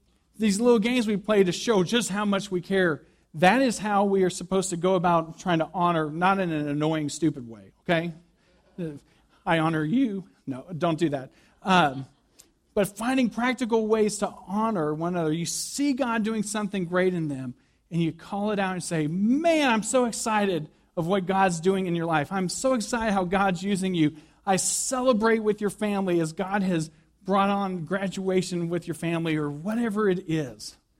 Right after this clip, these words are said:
And you find ways to honor one another. Yeah, uh, Anna and I don't do that anymore. Now it's, "What do you need?" And then she hangs up on me.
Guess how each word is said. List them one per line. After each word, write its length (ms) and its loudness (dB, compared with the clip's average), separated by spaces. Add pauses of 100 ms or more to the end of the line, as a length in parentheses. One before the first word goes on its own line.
(420)
And 80 -2
you 80 0
find 400 -2
ways 300 2
to 180 -6 (100)
honor 600 -2 (100)
one 200 -2
another. 500 -6 (3000)
Yeah, 240 -14 (260)
uh, 300 -2
Anna 180 0
and 80 0
I 120 0
don't 180 -2
do 140 -4
that 120 0
anymore. 380 0
Now 220 2
it's, 140 -2
"What 120 2
do 60 2
you 100 2
need?" 260 0 (800)
And 80 0
then 60 4
she 160 -2
hangs 260 -2
up 200 -4
on 140 -10
me. 140 -14